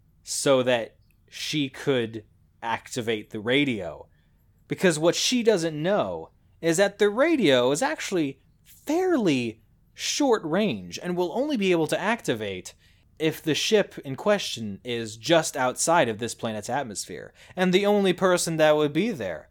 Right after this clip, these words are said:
would be the Doctor. So thank you very much for showing him where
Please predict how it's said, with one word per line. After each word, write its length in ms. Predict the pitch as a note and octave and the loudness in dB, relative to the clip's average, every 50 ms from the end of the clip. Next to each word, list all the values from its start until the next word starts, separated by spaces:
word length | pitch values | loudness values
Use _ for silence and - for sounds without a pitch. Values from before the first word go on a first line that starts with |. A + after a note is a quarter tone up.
| _ _ _ - | _ _ _ 0
would 220 | D#3 F3 F3 D3 | 4 4 4 4
be 140 | C3 E3 D#3 | 4 4 4
the 160 | C#3 B2 B2 | 4 2 0
Doctor. 640 | A2 A#2 B2 G#3 A3 - - - - - - - _ _ _ _ _ - | -2 0 0 0 0 -2 -4 -16 -14 -16 -16 -18 _ _ _ _ _ -2
So 240 | - - G#3+ G#3 | 4 6 6 6
thank 360 | G3 - - A3+ C4+ C#4 - - | 6 2 -2 -2 -2 -2 -2 -4
you 100 | C#3+ B2 | -4 -4
very 300 | A2 A#2+ C3 C3 A#2+ A2+ | 0 2 2 4 4 2
much 460 | A2+ C3 D3 B2+ - - - - - | 0 0 -2 -2 -4 -6 -10 -10 -10
for 420 | - - G#2+ G2+ G2 F2+ F2 - _ _ _ _ _ _ _ _ _ _ _ _ _ _ _ _ _ - | -8 -6 -6 -4 -4 -6 -6 -8 _ _ _ _ _ _ _ _ _ _ _ _ _ _ _ _ _ -10
showing 800 | - - - - - - D#3+ D#3 D3+ C#3+ C#3 B2+ B2 A#2+ A#2+ A#2 | -8 -6 -4 -2 2 4 4 6 6 4 2 0 -6 -8 -10 -10
him 440 | A#2 A2+ C3+ B2+ A#2+ A#2 A2+ A2+ G2+ G#2 | -8 -4 -4 -4 -4 -6 -10 -12 -12 -8
where 580 | B2 B2 B2+ B2 A#2+ A2+ A2 G#2+ G2+ F#2+ - | -4 0 0 0 0 -2 -4 -6 -8 -8 -10